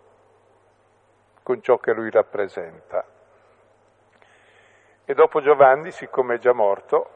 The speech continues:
quando è scritto il libro e questo capitolo, e la comunità è testimonia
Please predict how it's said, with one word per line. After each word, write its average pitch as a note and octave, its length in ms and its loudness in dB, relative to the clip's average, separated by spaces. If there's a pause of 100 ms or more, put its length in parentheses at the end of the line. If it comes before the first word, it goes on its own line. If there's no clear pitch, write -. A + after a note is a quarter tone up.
quando G#2+ 240 -6
è G#2+ 40 -8
scritto - 360 -14
il B2 100 -10
libro G#2+ 640 -8
e A2 100 -8
questo - 320 -10
capitolo, G#2 720 -8 (2000)
e C3 80 -6
la B2+ 140 4
comunità C#3+ 800 0
è - 340 -6
testimonia C3+ 1080 -4